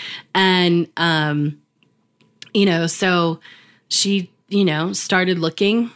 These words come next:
Like, it, it made us expand our search a little bit for what we were looking for.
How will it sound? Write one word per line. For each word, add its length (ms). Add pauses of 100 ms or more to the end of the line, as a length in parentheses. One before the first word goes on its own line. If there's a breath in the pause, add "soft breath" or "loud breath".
(160)
Like, 200
it, 160
it 160
made 280
us 260
expand 840
our 180
search 400
a 60
little 240
bit 220
for 180
what 180
we 120
were 80
looking 340
for. 400